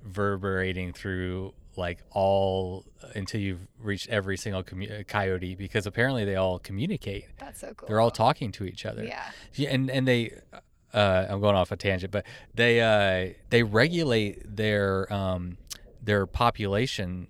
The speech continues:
Speaker 1: um, based on, so if, if some of them get killed, then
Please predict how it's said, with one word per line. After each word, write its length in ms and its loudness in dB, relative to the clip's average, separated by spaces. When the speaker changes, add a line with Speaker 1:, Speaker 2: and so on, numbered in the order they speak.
Speaker 1:
um, 420 -2
based 300 2
on, 400 2
so 340 2
if, 360 -2
if 300 -6
some 200 0
of 100 -4
them 140 -6
get 220 -8
killed, 460 -2
then 440 0